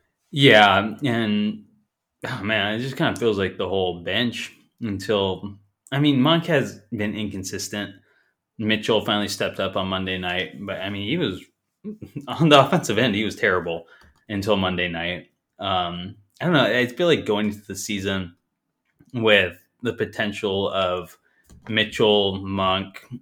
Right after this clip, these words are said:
I guess Terrence Davis, um, Trey Lyles, who's been, you know, good since he was put back in the lineup, and Holmes, like, that's a pretty good second unit.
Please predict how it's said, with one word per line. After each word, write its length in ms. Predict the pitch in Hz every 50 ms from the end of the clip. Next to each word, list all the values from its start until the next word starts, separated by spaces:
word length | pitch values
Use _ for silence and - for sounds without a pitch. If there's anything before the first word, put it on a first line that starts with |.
| _ _
I 120 | 98 95 95
guess 260 | 104 98 92 - - - -
Terrence 440 | - - 104 98 98 98 92 95 -
Davis, 760 | - 92 92 95 92 95 92 92 95 92 - - - - _ _ _ _ _ _ -
um, 720 | 107 107 101 95 95 92 90 87 85 85 82 82 - - _ _ _ _ _ _ -
Trey 300 | - - 135 120 113 104
Lyles, 640 | 92 87 85 90 92 98 98 98 98 101 98 - -
who's 180 | - 269 233
been, 360 | 196 202 170 135 120 117 - 143
you 80 | 131
know, 200 | 107 98 95 95
good 240 | 92 98 95 95 92
since 240 | - 110 101 101 -
he 140 | - 98 92
was 260 | 92 92 87 87 - _ _ _ _ _ _ _ _
put 200 | - 139 113 101
back 240 | 98 98 90 - -
in 80 | 98 92
the 60 | 87
lineup, 500 | 87 87 87 90 92 87 87 85 85 - _ _ _ _ _ _ _ _ _ _ _ -
and 180 | 113 107 101
Holmes, 540 | - - 180 196 143 117 127 151 143 - -
like, 180 | 160 147 107 - - - _ _ _ _ _ _ _
that's 180 | 147 156 151 -
a 60 | 180
pretty 220 | - 180 170 170
good 200 | 135 135 131 - -
second 300 | - 135 139 - 87 95
unit. 320 | 101 113 - 87 85 -